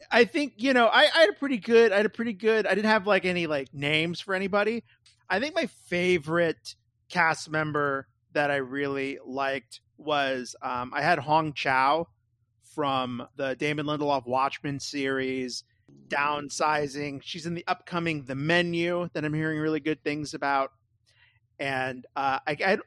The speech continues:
I can't think of a movie where she's played, like, a parent, just, like, a mild, like, a suburban mom, like, on vacation. And so it could be fun if she was, like,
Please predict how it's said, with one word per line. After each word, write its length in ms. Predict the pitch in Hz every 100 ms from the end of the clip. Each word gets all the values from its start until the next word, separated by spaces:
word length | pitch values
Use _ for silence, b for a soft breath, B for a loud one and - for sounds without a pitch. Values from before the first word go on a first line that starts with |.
| -
I 40 | 196
can't 220 | 240 202
think 180 | 214 -
of 140 | 208
a 40 |
movie 300 | 190 190 185 185
where 140 | 175
she's 220 | 151 156
played, 280 | - 170 160
like, 200 | 151 -
a 80 | 131
parent, 640 | - - 120 135 185 - - -
just, 180 | 139 -
like, 300 | 123 - _ _ _ _ -
a 80 | 139
mild, 360 | 139 139 143
like, 120 | 139
a 40 | 127
suburban 580 | - 123 131 135 135 123
mom, 500 | 120 123 139 143 - -
like, 180 | 135 -
on 180 | 131 131
vacation. 640 | 131 - 131 127 170 165
And 80 | 151
so 120 | 165
it 60 | 160
could 80 | 175
be 80 | 170
fun 160 | 175
if 100 | 151
she 160 | 151 135
was, 260 | 131 135
like, 280 | 123 123 -